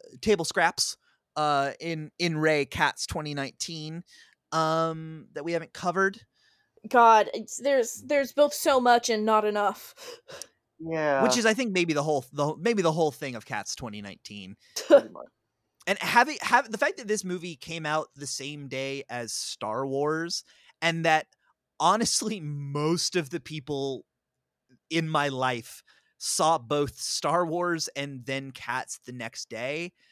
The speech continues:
Speaker 1: um, that was a lot of movie back to back.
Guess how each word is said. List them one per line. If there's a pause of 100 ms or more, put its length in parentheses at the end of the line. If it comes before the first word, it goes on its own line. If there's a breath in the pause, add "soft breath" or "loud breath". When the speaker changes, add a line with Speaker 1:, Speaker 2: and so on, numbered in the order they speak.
(300)
Speaker 1:
um, (600)
that
was
a
lot
of
movie (340)
back
to
back.